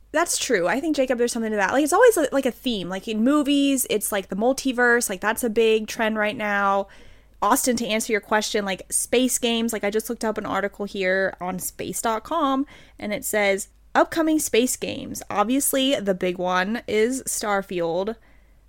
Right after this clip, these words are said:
but there was also, like, Outer Wilds a couple years ago. There was The Outer Worlds, which I really wanna play, by the way. Kerbal Space Program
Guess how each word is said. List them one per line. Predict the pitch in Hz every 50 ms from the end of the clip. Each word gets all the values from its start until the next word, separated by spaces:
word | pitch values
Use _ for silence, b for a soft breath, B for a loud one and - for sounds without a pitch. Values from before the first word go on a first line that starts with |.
| _ _ - 202
but | - 214 214 -
there | 240 240 240
was | 254 254
also, | - - 220 247 254 254 - 285 262 254 254 247
like, | 247 233 214 220 -
Outer | - 208 196 196 190 190
Wilds | 196 254 311 330 320 311 302 302 294 294
a | 294
couple | 269 285 277 - 277
years | 269 262 269 269 254 262
ago. | 247 254 247 247 240 240 240 240 240 233 240 240 233 -
There | - 208 196 196
was | 190 -
The | - 190 -
Outer | - 190 190 185 180
Worlds, | 175 180 233 285 285 277 277 285 247 247
which | 233 208 -
I | 185
really | 180 180 226 262 269 269 262 254 240 - - -
wanna | - - 208 208 202
play, | 196 - 185 175 160 156 165 165 165
by | - - 95
the | -
way. | - - - - - b b b b b b b b b b b - _
Kerbal | - - - 226 202 208 208 214 220 220
Space | 220 - - - 180 208 262 262 -
Program | - - - 262 254 247 247 247 247 247 247 240 233 233 233 233 233 233 233 247